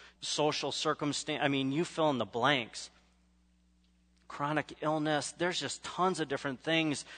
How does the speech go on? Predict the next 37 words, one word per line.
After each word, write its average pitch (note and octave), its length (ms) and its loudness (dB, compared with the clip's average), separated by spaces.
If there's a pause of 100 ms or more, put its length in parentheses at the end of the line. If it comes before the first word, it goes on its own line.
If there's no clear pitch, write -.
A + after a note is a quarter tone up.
that C#3+ 160 6
just C3 280 -6
drain D3+ 540 2
and A#2+ 100 -2
sap - 380 -4
the B2+ 100 -10 (140)
joy D#3 340 0
out C#3 140 2
of B2 140 -4
life. C#3+ 360 8 (220)
And C#3+ 160 0
the B2+ 60 0
psalmist E3 640 0
is, C3+ 260 -2 (440)
you C#3+ 120 2
know, B2 140 0
they D3 120 2
acknowledge D3+ 600 0
that. A2 280 -8 (240)
And C3+ 140 -6
they C#3 60 -2
say, C3+ 240 -4
"You D3 160 -6
know D#3+ 80 -4
what? E3+ 260 2 (600)
We D#3 180 -6
can B2 180 -12
resonate A2 540 -6
with G2 180 -18
that." G#2+ 320 -12 (300)
And A#2 100 -10
so C3 120 -10
we B2 100 -4
go B2+ 180 2
to B2 80 -2
the A#2 120 -8
Psalms. B2 640 -4